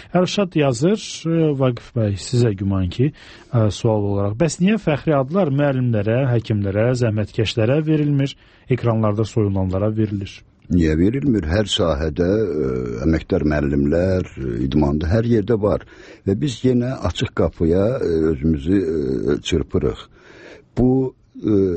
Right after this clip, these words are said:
Speaker 2: məsələ, dediyim kimi, çoxdan, e, ölüb. E, bu qalvanizasiya edilmiş bir meyitdir. Amma hələ bir müddət bu gedəcək. E, Rəhman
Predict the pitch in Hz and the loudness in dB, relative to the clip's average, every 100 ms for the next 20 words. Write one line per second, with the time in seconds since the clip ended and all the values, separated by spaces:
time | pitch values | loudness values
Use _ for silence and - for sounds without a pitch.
0 | - 107 98 - 90 90 82 87 80 - | -2 0 0 0 0 2 0 -2 -4 -14
1 | _ - 85 80 82 - 67 69 62 - | _ -2 0 2 0 0 -2 -2 -2 -8
2 | _ - - 123 - - 117 73 - _ | _ -14 -2 -2 0 0 0 0 -4 _
3 | _ _ - 71 64 62 60 50 - _ | _ _ -6 -4 -2 -2 -4 -8 -16 _
4 | _ - 87 78 95 - - - - - | _ 0 0 2 -2 -6 -20 -20 -20 -20
5 | - - _ - - - - 90 82 78 | -20 -20 _ -20 -20 -6 -2 0 2 0
6 | 80 80 113 113 107 95 95 95 87 98 | -2 -4 -4 -2 0 0 2 2 0 -2
7 | 101 - 73 73 71 78 - - 82 82 | -4 -2 -2 -2 0 0 -2 -2 0 2
8 | 85 69 67 - 95 123 - - 123 131 | 2 0 -6 -4 -2 -2 -6 0 2 2
9 | 95 - - 131 123 120 113 - 135 104 | -2 -8 -2 0 0 -2 -4 -2 0 2
10 | 80 - 101 - 135 120 92 71 64 67 | -2 -2 -4 -2 -8 0 0 0 -2 -4
11 | - - _ _ _ _ - - - - | -4 -18 _ _ _ _ -20 -20 -20 -16
12 | - 92 95 95 110 | -2 2 2 2 2